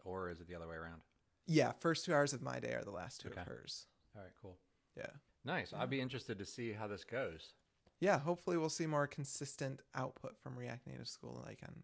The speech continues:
Speaker 2: social media and email and better engagement. Those are my, kind of my primary
Speaker 1: Is it that,
Speaker 2: goals
Speaker 1: so
Speaker 2: right
Speaker 1: that's
Speaker 2: now.
Speaker 1: what she's handling,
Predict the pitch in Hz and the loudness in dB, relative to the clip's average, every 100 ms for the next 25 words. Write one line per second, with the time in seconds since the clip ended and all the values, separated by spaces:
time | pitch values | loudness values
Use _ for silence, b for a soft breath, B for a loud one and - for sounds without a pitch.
0 | _ - 131 - 127 117 113 117 - - | _ -8 -8 -6 -8 -8 -8 -10 -12 -12
1 | 127 120 110 117 - 123 - _ _ _ | -10 -8 -8 -8 -10 -14 -16 _ _ _
2 | - 123 113 110 - - - - - - | -4 -4 -4 -8 -10 -10 -10 -14 -12 -8
3 | 131 123 123 _ - 120 117 113 120 - | -6 -6 -10 _ -12 -10 -8 -8 -10 -14
4 | - 123 117 110 123 120 107 113 107 - | -8 -6 -4 -4 -2 -2 -2 0 0 0
5 | - 107 98 98 98 107 113 | -6 -8 -4 -2 0 -2 -4